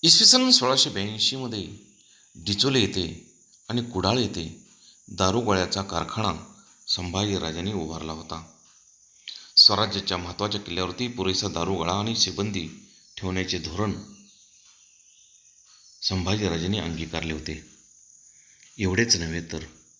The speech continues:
शिवाजीराजांच्याप्रमाणे संभाजीराजांनी सुद्धा काही किल्ले बांधण्याची नोंद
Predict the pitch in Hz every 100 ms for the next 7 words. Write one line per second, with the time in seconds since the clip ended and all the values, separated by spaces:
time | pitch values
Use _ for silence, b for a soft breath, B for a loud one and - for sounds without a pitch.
0 | _ _ b b b b b b _ -
1 | 143 226 226 143 135 165 156 139 113 123
2 | 131 139 139 - _ _ _ _ _ -
3 | - 98 104 120 107 95 107 98 87 110
4 | 107 95 101 - 90 90 95 87 85 87
5 | 85 90 85 92 101